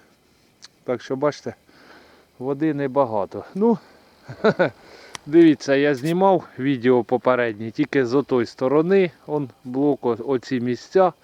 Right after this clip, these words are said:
то наскільки стала Сула ширша. Добавилось води, добавилось і багато води.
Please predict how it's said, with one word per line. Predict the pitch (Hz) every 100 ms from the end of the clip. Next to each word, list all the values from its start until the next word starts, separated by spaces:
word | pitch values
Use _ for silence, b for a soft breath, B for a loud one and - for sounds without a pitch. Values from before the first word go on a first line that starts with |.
| B B B B B B B
то | - 156 147 B B
наскільки | 135 139 135 - 208 208 185 175 b b b b b _
стала | - 131 139 151 151
Сула | - 139 135 151
ширша. | - 190 151 - 101 - _ B B B B B B -
Добавилось | 143 156 156 127 123 120 117
води, | 131 143 156 208 202 -
добавилось | 139 135 135 180 180 160 156 -
і | - 185 196
багато | 139 156 131 110 120 110 127
води. | 113 113 101 113 107